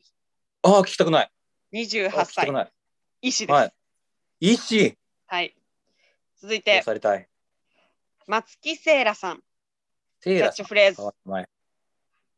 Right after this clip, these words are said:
Speaker 2: 「挫折はまだない。」
Speaker 1: いる。
Speaker 2: 三十歳。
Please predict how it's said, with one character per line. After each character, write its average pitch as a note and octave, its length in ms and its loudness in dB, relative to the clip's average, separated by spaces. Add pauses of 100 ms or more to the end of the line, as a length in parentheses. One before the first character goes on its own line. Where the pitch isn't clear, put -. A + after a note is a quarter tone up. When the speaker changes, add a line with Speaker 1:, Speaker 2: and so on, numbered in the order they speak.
(300)
Speaker 2:
「挫 B3 480 -4
折 B3 40 2
は A#3+ 140 4
ま A3+ 180 2
だ G3 120 -4
な E3 160 -10
い。」 - 120 -14 (840)
Speaker 1:
い F#3+ 240 6
る。 B3+ 200 6
Speaker 2:
三 G3 120 -8
十 G3+ 100 -14
歳。 F3+ 340 -2